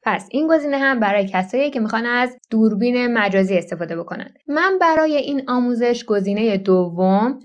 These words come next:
که برای ضبط صفحه نمایش هست رو انتخاب می‌کنم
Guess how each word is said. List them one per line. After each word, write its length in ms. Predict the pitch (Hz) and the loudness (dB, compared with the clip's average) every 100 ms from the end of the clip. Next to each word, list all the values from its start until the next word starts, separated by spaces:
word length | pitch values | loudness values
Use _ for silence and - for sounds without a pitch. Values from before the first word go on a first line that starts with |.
| - | -2
که 120 | 208 | 0
برای 500 | 196 196 214 220 185 | 2 2 2 4 2
ضبط 320 | 190 180 190 | 2 -4 -4
صفحه 400 | 190 185 185 185 | -4 -4 -2 -4
نمایش 520 | 185 180 180 180 185 | -2 -4 -4 -6 -8
هست 440 | - 247 285 - 285 | -4 -4 -4 -6 2
رو 220 | 277 269 | 4 4
انتخاب 580 | 226 185 190 185 220 220 | 2 -4 -4 0 0 0
می‌کنم 600 | 190 180 180 175 180 190 | -4 -4 -4 -2 -4 -4